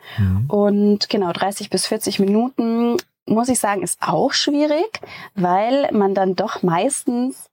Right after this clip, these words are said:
Speaker 2: man kommt dann so ins Sprechen und dann
Speaker 1: Mhm.
Speaker 2: fährt man so, finde ich, irgendwie so in eine Richtung ab und dann will man doch noch so viel fragen.
Speaker 1: Mhm.
Speaker 2: Und ich tue mir darin wirklich schwer, das auch tatsächlich so einzugrenzen, dass man sagt, nee, nur dreißig bis vierzig Minuten und das war's, weil das
Speaker 1: Ach, das
Speaker 2: meistens
Speaker 1: ist bewusst
Speaker 2: eigentlich eine
Speaker 1: so
Speaker 2: gute
Speaker 1: auch
Speaker 2: Länge
Speaker 1: für euch,
Speaker 2: ist.
Speaker 1: ja?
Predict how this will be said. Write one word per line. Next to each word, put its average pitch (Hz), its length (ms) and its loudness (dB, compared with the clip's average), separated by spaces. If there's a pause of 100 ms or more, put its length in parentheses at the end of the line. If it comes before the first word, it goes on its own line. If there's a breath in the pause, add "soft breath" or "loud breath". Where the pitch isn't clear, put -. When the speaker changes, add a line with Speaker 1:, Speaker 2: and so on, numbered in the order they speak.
Speaker 2:
man 185 240 0
kommt 214 240 -2
dann 190 140 0
so 196 140 2
ins - 160 -2
Sprechen 214 560 0
und 185 180 0
dann 185 180 2 (120)
Speaker 1:
Mhm. 113 160 0 (240)
Speaker 2:
fährt 208 320 -4
man 196 160 2
so, 190 380 2 (200)
finde 202 300 -2
ich, - 180 -4
irgendwie 202 280 2
so 190 100 0
in 190 80 0
eine 196 260 -2
Richtung 226 320 -2
ab 233 240 -4
und 202 60 0
dann 185 140 0
will 202 100 2
man 202 120 2
doch 208 140 -2
noch 226 140 -2
so 220 140 -2
viel 254 180 -2
fragen. 233 680 0
Speaker 1:
Mhm. 139 160 2 (180)
Speaker 2:
Und 190 180 -4
ich - 140 0
tue 349 120 0
mir 294 60 -2
darin 202 240 0
wirklich 269 260 -2
schwer, 208 540 0
das - 320 -6
auch 202 180 -2
tatsächlich 214 480 -2
so - 60 -2
einzugrenzen, 202 720 -2
dass 196 160 -2
man 190 160 2
sagt, 185 400 -2
nee, 196 340 0
nur 220 180 2
dreißig 214 460 0
bis 196 140 -4
vierzig 208 240 -2
Minuten 220 260 2
und 190 140 0
das 190 200 -4
war's, 190 300 0
weil 185 120 -2
das 190 120 0
Speaker 1:
Ach, 381 60 2
das - 100 2
Speaker 2:
meistens 165 120 2
Speaker 1:
ist - 20 -2
bewusst 170 120 0
Speaker 2:
eigentlich 185 120 2
eine 190 80 0
Speaker 1:
so - 80 2
Speaker 2:
gute 107 100 0
Speaker 1:
auch 95 60 0
Speaker 2:
Länge - 160 0
Speaker 1:
für 104 80 2
euch, 101 60 0
Speaker 2:
ist. - 60 -2
Speaker 1:
ja? 160 140 2